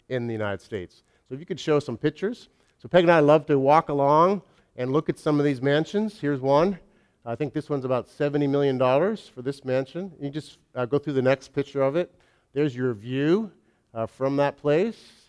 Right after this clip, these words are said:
And then the next picture. There are some of the rooms inside that house and the, uh,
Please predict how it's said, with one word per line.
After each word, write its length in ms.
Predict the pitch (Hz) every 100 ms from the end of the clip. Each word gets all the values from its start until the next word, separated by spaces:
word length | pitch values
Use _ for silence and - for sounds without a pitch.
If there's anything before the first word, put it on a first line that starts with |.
| _ _ _ -
And 120 | 131
then 120 | 147
the 80 | 139
next 400 | 135 151 - - _
picture. 440 | 175 175 202 240 - _ _ _ _
There 100 | 165
are 100 | 185
some 240 | 160 180 160
of 40 |
the 80 | 143
rooms 380 | 135 151 175 139
inside 400 | 135 147 139 131
that 180 | 131
house 400 | 127 139 190 220
and 120 | 131 120
the, 80 |
uh, 140 | 120